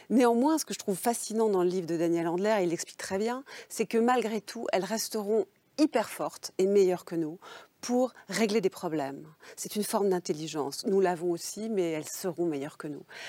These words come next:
En revanche, l'intelligence humaine, euh, a une caractéristique qui est de s'adapter à des situations, de décider, de changer d'avis, de juger, de reconf-, reconsidérer une situation.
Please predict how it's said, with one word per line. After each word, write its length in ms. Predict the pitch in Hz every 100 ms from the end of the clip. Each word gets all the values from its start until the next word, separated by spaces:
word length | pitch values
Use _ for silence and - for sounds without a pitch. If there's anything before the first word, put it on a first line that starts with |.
| - -
En 80 | 196
revanche, 400 | 208 214 339 -
l'intelligence 640 | 196 196 190 185 202 -
humaine, 380 | 180 185 269 - - -
euh, 240 | 156 143 135 - - -
a 100 | 170
une 100 | 185
caractéristique 720 | 190 196 185 202 185 - 269 -
qui 140 | 220
est 40 |
de 140 | 170 175
s'adapter 500 | - 185 190 - 214
à 80 | 175
des 80 |
situations, 680 | 156 - - 160 165 - 254 - - - -
de 200 | 165 175
décider, 580 | 165 196 - 202 170 240
de 60 | 233
changer 340 | - 180 185
d'avis, 340 | 170 175 180
de 120 | 202 190
juger, 540 | 180 185 165 185 233
de 200 | 180 165
reconf-, 920 | 165 165 - 139 151 233 - 202 - _ 175
reconsidérer 840 | - 240 262 - 220 - 190 190
une 80 | 185
situation. 580 | - 180 180 - 220